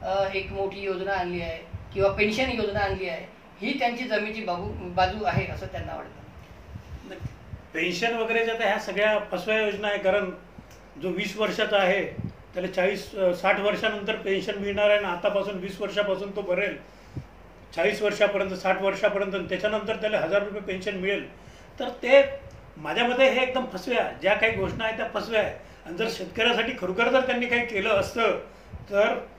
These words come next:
Speaker 2: एकट्या महाराष्ट्रामध्ये चौदा हजार शेतकऱ्यांनी, म्हणजे म-, शेतकऱ्यांच्या आत्महत्येचा रेट या पाच वर्षामध्ये दुपटीनं वाढलेला आहे. जर काळोखर शेतकऱ्यांसाठी काम केलं असतं, तर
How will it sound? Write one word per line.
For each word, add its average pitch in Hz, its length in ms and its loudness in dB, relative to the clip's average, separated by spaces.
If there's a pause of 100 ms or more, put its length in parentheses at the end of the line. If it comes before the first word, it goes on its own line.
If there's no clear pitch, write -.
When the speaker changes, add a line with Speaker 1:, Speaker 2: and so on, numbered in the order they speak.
(180)
Speaker 2:
एकट्या 247 420 4
महाराष्ट्रामध्ये 208 680 4
चौदा 190 340 0
हजार 226 400 6
शेतकऱ्यांनी, 208 560 2 (420)
म्हणजे 156 220 -4
म-, - 180 -6 (320)
शेतकऱ्यांच्या 220 600 2
आत्महत्येचा 220 880 2
रेट 185 360 2 (520)
या 175 60 -12
पाच - 320 -10
वर्षामध्ये 233 480 0
दुपटीनं 240 420 2
वाढलेला 247 380 8
आहे. 185 380 -4 (760)
जर 233 80 -2
काळोखर 240 640 6
शेतकऱ्यांसाठी 247 560 4
काम 247 300 2
केलं 254 200 2
असतं, 254 180 0
तर 262 200 -2